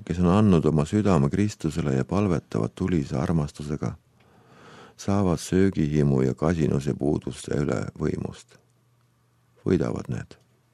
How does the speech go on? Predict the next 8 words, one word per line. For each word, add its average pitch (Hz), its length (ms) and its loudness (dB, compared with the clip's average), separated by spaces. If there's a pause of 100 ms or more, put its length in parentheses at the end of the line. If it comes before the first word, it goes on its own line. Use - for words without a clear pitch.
(840)
Tänapäeval 80 420 4
on 73 120 2
palju 90 340 2
inimesi, 57 560 0
kes 71 180 -6
ei 73 100 -2
suutnud 78 480 -2
varem 76 360 0